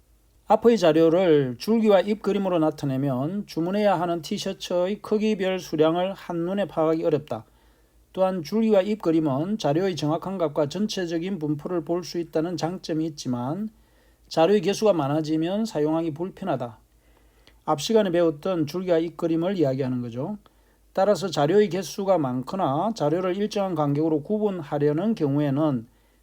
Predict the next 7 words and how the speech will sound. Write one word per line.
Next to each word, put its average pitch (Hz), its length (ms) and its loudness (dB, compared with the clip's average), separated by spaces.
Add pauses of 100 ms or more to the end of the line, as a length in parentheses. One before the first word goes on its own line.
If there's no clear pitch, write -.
(120)
적당한 208 640 0
크기의 185 340 -2
묶음으로 165 460 0
정리하여 165 640 0
나타내는 160 500 -2
방법이 151 380 -4
필요하다. 131 480 -2